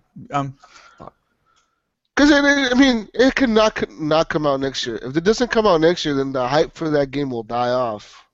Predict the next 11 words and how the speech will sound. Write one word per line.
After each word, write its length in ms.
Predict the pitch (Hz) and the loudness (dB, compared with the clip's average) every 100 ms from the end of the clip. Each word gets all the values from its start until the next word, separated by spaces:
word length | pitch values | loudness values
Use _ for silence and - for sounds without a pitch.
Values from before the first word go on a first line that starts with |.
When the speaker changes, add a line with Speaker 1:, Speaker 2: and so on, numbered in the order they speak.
| _ _ _ _ _ _ _ 131 | _ _ _ _ _ _ _ 0
Speaker 2:
Unless 340 | 160 214 226 | 4 6 6
they're, 100 | 202 | 4
like, 180 | 170 147 | 4 2
really 240 | 139 160 151 | 2 4 4
revamping 560 | 139 123 131 143 147 | 2 -2 -2 -2 -4
the 120 | 139 | -4
entire 400 | 123 117 139 143 | -6 -6 -4 -4
fucking 300 | 147 139 - | -4 -8 -10
system 400 | 117 135 - 120 | -8 -10 -8 -12
where, 120 | 117 113 | -8 -8
like, 200 | 113 | -8